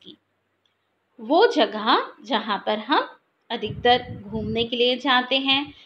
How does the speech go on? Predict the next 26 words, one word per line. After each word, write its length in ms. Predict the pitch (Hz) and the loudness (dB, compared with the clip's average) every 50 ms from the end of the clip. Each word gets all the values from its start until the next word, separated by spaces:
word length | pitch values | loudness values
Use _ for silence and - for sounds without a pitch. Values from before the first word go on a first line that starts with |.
| _ - 285 | _ -4 0
या 180 | 311 330 339 | 2 4 4
जहाँ 380 | 330 330 320 302 302 311 311 302 | 4 4 2 2 4 4 2 4
पर 360 | 311 320 320 320 330 330 330 - - - - _ _ _ _ _ - | 4 4 4 4 4 2 0 -8 -16 -20 -20 _ _ _ _ _ -8
shopping 580 | - - - 320 311 311 311 320 285 277 269 269 | -4 2 4 4 4 4 2 0 0 0 0 0
करने 320 | 240 220 214 214 208 208 | 0 0 0 0 -4 -6
के 180 | 208 214 214 208 | -4 -4 -4 -4
लिए 400 | 202 202 208 220 220 220 220 220 | -2 -2 0 2 2 2 2 2
या 160 | 254 262 269 | 0 -2 -2
जहाँ 420 | 262 - 254 233 240 262 269 269 | -2 -4 -8 -6 -4 -4 -2 -2
हमारे 400 | 269 262 254 240 233 233 254 262 | -2 0 2 2 2 2 2 0
रिश्तेदार 640 | 254 277 269 - - 311 294 262 254 233 220 208 202 | -2 -2 -6 -4 0 0 2 2 2 2 0 0 -4
रहते 380 | 202 208 208 - - 202 202 208 | -10 -14 -16 -14 -10 -10 -8 -6
हैं, 400 | 226 240 294 392 494 - 370 - _ _ _ _ _ - | 0 2 2 2 2 0 -6 -18 _ _ _ _ _ -2
उन 180 | - 320 349 320 | 2 4 4 4
जगहों 540 | - 254 202 - 185 190 196 202 208 208 196 | 2 2 -2 -2 -2 -6 -6 -6 -6 -6 -8
पर 480 | - - - 269 320 480 523 - - - - - - - - | -6 0 2 4 4 4 2 -2 -8 -18 -20 -20 -20 -10 -4
हम 320 | 254 277 320 - - - - - - | 0 0 0 0 -2 -6 -14 -16 -12
जाते 440 | 214 - 285 240 165 - - - - | -6 -2 0 0 0 -2 -4 -14 -14
हैं। 460 | - - - - - - - - - _ _ _ - - - - - - | -14 -14 -16 -16 -18 -20 -20 -20 -20 _ _ _ -20 -20 -20 -16 -8 -4
तो 80 | 381 392 | -2 0
इसमें 640 | - 359 339 339 - - 381 403 427 466 523 640 - - - - | 0 0 -2 -2 -4 -4 0 2 2 2 2 -2 -8 -14 -12 -6
कुछ 300 | - 359 370 359 370 370 | -2 -2 -2 -2 -2 -4
तो 440 | - - 440 440 440 466 - - - - | -2 0 2 4 4 2 0 -4 -8 -4
places 500 | 277 269 269 262 269 - 381 381 381 - | -2 -2 -2 -2 -2 -2 -4 -4 -4 -2
के 140 | - 415 | 0 0
अपने 720 | 415 - - - 254 - - 285 294 320 381 480 - - | 0 0 -2 -4 -4 -2 2 2 4 4 4 2 0 -4